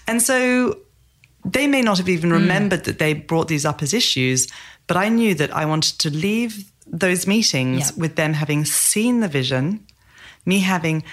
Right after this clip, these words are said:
Speaker 1: wiped every issue off the board.
Speaker 2: Mm.
Speaker 1: And so I was dealing with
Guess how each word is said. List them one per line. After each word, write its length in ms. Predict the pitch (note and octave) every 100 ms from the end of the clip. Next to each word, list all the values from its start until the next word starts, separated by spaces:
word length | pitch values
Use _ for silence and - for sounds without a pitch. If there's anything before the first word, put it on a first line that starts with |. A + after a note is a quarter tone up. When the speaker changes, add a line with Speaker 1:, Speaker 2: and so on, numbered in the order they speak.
| - - - _ _ _ -
Speaker 1:
wiped 460 | F#3 F#3+ F#3+ F#3 - - _ -
every 840 | B3+ B3+ A3 F3+ D3 B2+ - - _ _ _ _ _ _ -
issue 600 | A3+ - - C#3+ C#3+ - - _ _ - -
off 300 | G#3 A3 - -
the 80 |
board. 480 | D3 E3 C3+ A#2+ - - _ _ F3
Speaker 2:
Mm. 520 | E3 D#3+ D#3+ D#3 C#3+ -
Speaker 1:
And 280 | F#3+ G3 - _
so 180 | - A#3+
I 100 | A3+
was 120 | A3 A3
dealing 320 | A#3 A3+ G3
with 200 | F#3+